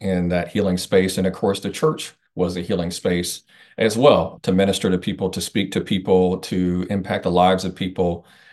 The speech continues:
So a-, anyways, that became my foundation, essentially. And so I had taken a job working in, uh, after I finished my doctorate,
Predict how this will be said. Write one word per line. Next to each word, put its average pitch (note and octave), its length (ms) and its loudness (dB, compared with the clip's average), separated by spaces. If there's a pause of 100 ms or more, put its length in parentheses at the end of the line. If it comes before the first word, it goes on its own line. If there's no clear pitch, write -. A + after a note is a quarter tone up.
(360)
So F#2+ 640 6
a-, B2+ 160 0
anyways, A2+ 260 4
that C#3+ 220 4
became C#3 340 0
my G#2 180 2
foundation, G2 1080 -4
essentially. F#2 800 -6
And F#2 360 -6
so F2+ 480 -4 (560)
I F2+ 160 0
had F#2 420 -2
taken A2+ 340 4
a G2+ 120 2
job F#2 680 2
working F#2+ 640 0 (100)
in, F2+ 520 -2 (160)
uh, F#2+ 200 -8
after G2+ 280 2
I - 80 4
finished G2 240 0
my F#2 120 2
doctorate, F2+ 600 0